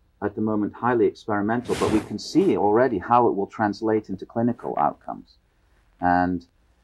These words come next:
but my own motivation for doing it is really, is really intellectual. I think it's going to be very interesting to see now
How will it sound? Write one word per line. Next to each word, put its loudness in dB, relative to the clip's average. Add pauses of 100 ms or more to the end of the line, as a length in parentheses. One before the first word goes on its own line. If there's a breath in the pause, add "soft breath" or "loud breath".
(140)
but 2
my 6
own 2
motivation 0
for -6
doing 2
it -6
is -12
really, -2 (140)
is -6
really -2
intellectual. -2
I -2
think -10
it's -12
going -6
to -18
be -6
very 2
interesting -6
to -20
see -4
now -2